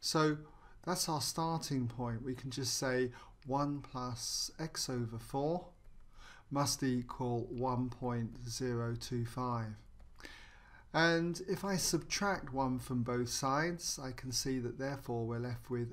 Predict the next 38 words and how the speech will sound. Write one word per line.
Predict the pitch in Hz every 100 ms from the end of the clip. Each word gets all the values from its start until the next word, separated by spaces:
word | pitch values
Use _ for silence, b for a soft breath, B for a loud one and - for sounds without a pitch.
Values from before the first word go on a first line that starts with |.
| -
x | 143 - -
over | 127 120 117
four | - - 143 156 156 B B B B B -
equals | 135 123 123 127 120 120 117 - - B B B
just | - - -
simply | - 120 113 123 117 117
nought | 127 120 117 -
point | - 120 117 117 - - - - - - -
nought | 120 113 110 - - -
two | - 120 117
five. | 117 131 123 117 110 - B B B B -
And | 143 143
to | 151
get | 185 147
x, | 156 160 - - - -
all | 131 123
I | 117
need | 120 120
to |
do | - 127 120
now | 120 120 120 -
is | 131 117 113
just | - 123 120 - -
multiply. | 113 131 147 - - 123 117 120 117 - - -
Let's | 120
just | 127 117
say | 123
it | 113
follows | - 131 117 113
that. | 127 120 - B B B B B -
I |
just | 123 -
need | 151 135
to | 131
multiply | 131 123 - 131 123
both | 117 147 151
sides | - 127 120 120 117
by | 117